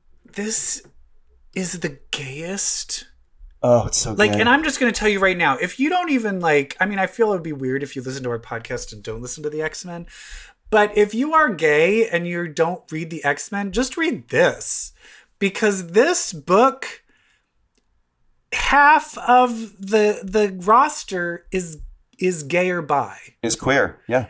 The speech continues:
Speaker 1: It's a queer, half the roster is queer. And honestly, I Boy, that's up in the air. And Rachel and
Speaker 2: <laughs>
Speaker 1: Polaris, they have always given very fluid vibes to me as well.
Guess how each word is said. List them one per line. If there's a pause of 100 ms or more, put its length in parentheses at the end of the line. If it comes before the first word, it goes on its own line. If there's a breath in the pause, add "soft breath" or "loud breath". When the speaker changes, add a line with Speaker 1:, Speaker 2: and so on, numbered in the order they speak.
Speaker 1:
It's
a
queer,
half
the
roster
is
queer. (340 loud breath)
And
honestly, (560 soft breath)
I
Boy, (680 loud breath)
that's
up
in
the
air. (280 loud breath)
And
Rachel
and
Speaker 2:
<laughs>
Speaker 1:
Polaris,
they
have
always
given
very
fluid
vibes
to
me
as
well.